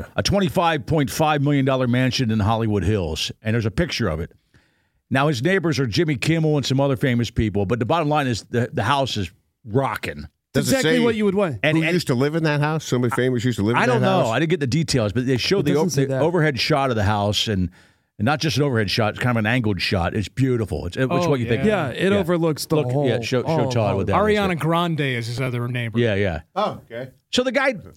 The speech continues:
Speaker 1: and by the way, and they, they listed with, in the article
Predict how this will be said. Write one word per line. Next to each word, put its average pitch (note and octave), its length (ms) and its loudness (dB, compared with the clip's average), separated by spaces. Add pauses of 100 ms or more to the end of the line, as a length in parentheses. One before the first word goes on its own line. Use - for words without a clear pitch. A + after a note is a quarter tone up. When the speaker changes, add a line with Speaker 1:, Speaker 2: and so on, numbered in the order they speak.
(320)
Speaker 1:
and G#3 200 2
by A#3+ 100 2
the A#3+ 80 2
way, A#3 180 2
and E3+ 140 -2
they, A3 120 0
they G#3+ 220 0
listed A3 640 0 (160)
with, - 300 -4 (340)
in D#3 140 0
the D#3 100 2
article D3 600 0